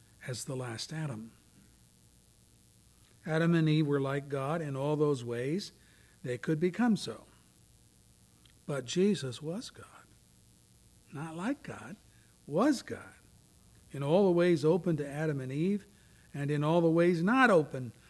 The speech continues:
to them as finite creatures. You might ask, "Well, why are you laboring the point?" Well, what is so important about Adam and Eve created in the image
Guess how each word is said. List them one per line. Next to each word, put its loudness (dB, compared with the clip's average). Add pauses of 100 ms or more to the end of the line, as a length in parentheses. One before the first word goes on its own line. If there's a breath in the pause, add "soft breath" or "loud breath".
(120)
to -4
them -4
as -8
finite -10
creatures. -20 (3250)
You -4
might 4
ask, -2
"Well, -2
why 0
are 0
you 2
laboring 0
the -10
point?" -8 (420 soft breath)
Well, -4
what 2
is 0
so 2
important 4
about -2
Adam 0
and 2
Eve -2
created -2
in 0
the -6
image -2